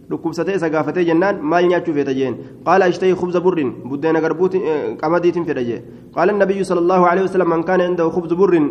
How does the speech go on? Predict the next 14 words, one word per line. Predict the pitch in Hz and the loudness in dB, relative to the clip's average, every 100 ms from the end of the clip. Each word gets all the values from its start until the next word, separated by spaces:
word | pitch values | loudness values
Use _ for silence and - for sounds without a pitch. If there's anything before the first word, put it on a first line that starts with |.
| 139 | -2
namni | 160 185 | -4 -2
buddeenni | 170 165 180 180 | -2 0 -2 0
qamadii | 175 170 170 | 0 0 0
isa | 175 | -2
bira | 165 214 | 0 2
jiru, | 156 123 - - - - | 2 0 -4 -16 -16 -4
فليبعث، | 170 175 170 175 175 | 2 4 4 0 0
haa | 170 | 0
ergu, | 180 165 160 | 0 0 0
إلى | 160 | 0
أخيه، | 151 151 185 170 | 0 2 2 2
gama | 165 160 | 2 0
obboleessa | 143 143 139 | 0 0 2
isaa." | 139 147 | -2 -2